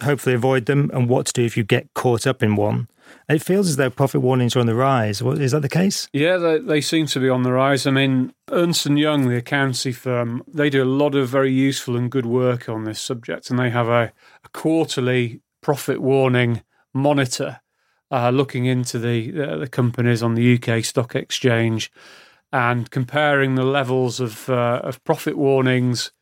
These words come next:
Speaker 2: uh, in that quarter compared with the previous, the previous twelve months. And they create an index out of it, the sort of stress index.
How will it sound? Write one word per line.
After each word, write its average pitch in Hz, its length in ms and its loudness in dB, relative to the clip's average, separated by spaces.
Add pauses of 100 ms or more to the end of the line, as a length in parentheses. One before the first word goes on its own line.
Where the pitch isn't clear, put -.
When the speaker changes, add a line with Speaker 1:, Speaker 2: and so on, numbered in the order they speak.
(540)
Speaker 2:
uh, 135 200 2
in 139 160 0
that 143 200 0
quarter 143 460 0
compared 131 560 0
with 123 220 2
the 117 80 -8
previous, 127 760 0
the 139 80 -10
previous 127 480 2
twelve 127 400 2
months. 131 380 0 (100)
And 123 440 -2 (220)
they 135 220 0
create 147 360 -2
an 151 80 -2
index 165 540 -2
out 110 280 -4
of 110 60 -10
it, - 80 -10
the 123 60 -10
sort 120 140 -6
of 107 100 -12
stress - 480 -2
index. 117 680 -6